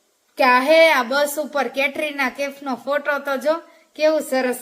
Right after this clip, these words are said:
પોસ્ટર લગાડેલું છે, કેવી સરસ રૂપાળી છે."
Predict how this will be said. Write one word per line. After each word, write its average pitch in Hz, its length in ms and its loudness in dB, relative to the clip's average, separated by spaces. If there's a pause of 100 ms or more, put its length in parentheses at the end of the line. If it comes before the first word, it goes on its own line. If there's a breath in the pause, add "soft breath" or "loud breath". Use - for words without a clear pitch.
પોસ્ટર 254 400 -4
લગાડેલું 220 640 -4
છે, 190 280 -14 (360 soft breath)
કેવી 302 300 2
સરસ 262 640 -2
રૂપાળી 220 540 -2
છે." 180 320 -16